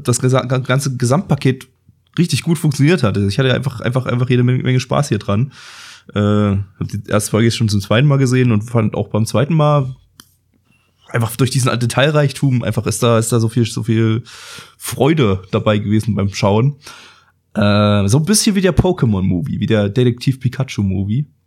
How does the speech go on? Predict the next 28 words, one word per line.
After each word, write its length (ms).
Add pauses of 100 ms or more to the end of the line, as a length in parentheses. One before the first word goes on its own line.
(440)
Ähm, 420 (140)
der 100
hat 160
so 100
viele 180
Details, 840 (420)
dass 200
der 100
durch 400
die 80
Details 640
und 160
die, 120
durch 140
den 100
Detailreichtum 600
einfach 220
richtig 260
geil 280
ist, 240
auch 120
wenn 60
die 60
Story 360
nicht, 280
nicht, 320
nichts 320
hermacht. 440